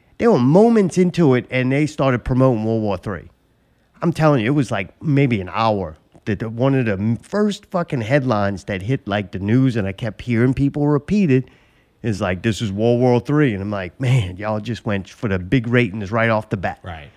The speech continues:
Speaker 2: right, right.
Speaker 1: This wasn't a conflict. This was,
Speaker 2: Right.
Speaker 1: "Nope, this is World War Three." You're
Speaker 2: Yeah.
Speaker 1: going, you're throwing us right into it.
Speaker 2: Right.
Speaker 1: Now everybody needs to pay attention.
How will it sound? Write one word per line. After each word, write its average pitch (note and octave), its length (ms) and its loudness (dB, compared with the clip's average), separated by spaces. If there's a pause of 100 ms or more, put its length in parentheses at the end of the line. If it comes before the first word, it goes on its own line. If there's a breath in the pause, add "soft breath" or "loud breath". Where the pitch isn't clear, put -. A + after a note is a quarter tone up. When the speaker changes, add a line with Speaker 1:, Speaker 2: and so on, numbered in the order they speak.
(160)
Speaker 2:
right, E2+ 160 -12
right. E2 80 -12
Speaker 1:
This B2 180 0
wasn't C#3 320 2
a G#2 60 -8
conflict. E3 720 0
This C3 120 -2
was, B2 140 -4
Speaker 2:
Right. - 40 -8
Speaker 1:
"Nope, D#3 340 2
this D#3+ 200 2
is A2+ 60 -2
World E3+ 340 4
War F3 140 8
Three." B2+ 280 0
You're C#3 160 4
Speaker 2:
Yeah. - 20 -2
Speaker 1:
going, A#2+ 240 2
you're D#3 140 2
throwing D3+ 340 4
us A#2 120 -2
right A2+ 220 -2
into G#2 240 -6
it. F2 40 -6
Speaker 2:
Right. F2+ 80 -4
Speaker 1:
Now B2 180 2
everybody D3+ 400 4
needs G2 180 -2
to F#2 60 -10
pay - 180 -12
attention. - 380 -14